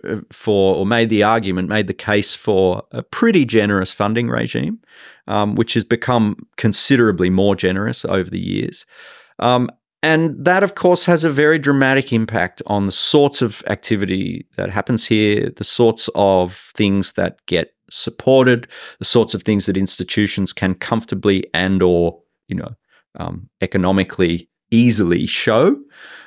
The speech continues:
um, and program. Um, at the same time, I mean, the, the suggestion that that, um, narrows, I think, it, I don't think it narrows what is funded. I think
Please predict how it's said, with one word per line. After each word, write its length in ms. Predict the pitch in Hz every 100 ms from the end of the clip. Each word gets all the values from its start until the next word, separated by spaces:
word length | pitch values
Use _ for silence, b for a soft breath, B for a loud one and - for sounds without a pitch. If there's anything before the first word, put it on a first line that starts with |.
| B
um, 380 | 98 92 90 90
and 160 | 98 90
program. 720 | - 127 135 147 147 196 302 b b b b -
Um, 420 | 135 147 143 - _ _ _ _ _ _ _ _ _ _ -
at 220 | 185 220
the 60 | 208
same 380 | - 220 220
time, 460 | 226 - 117 110 123
I 80 | 131
mean, 320 | 143 147 135 -
the, 200 | - 156
the 160 | - 151
suggestion 800 | - 165 147 196 - 233 190 170
that 220 | 156 120
that, 300 | 143 139 - _ _ _ -
um, 680 | 120 113 113 113 110 110 - _ _ _ _ _ _ _ -
narrows, 1000 | 117 127 143 147 160 151 131 104 104 92 -
I 60 | 110
think, 240 | 127 127
it, 260 | - 123 -
I 100 | -
don't 300 | 127 147 170
think 180 | 180 165
it 140 | 143 -
narrows 800 | 113 113 113 120 101 92 120 -
what 400 | 95 101 104 _ _ -
is 200 | 98 92
funded. 800 | - - 98 92 92 - - - -
I 80 |
think 380 | 113 147 180 -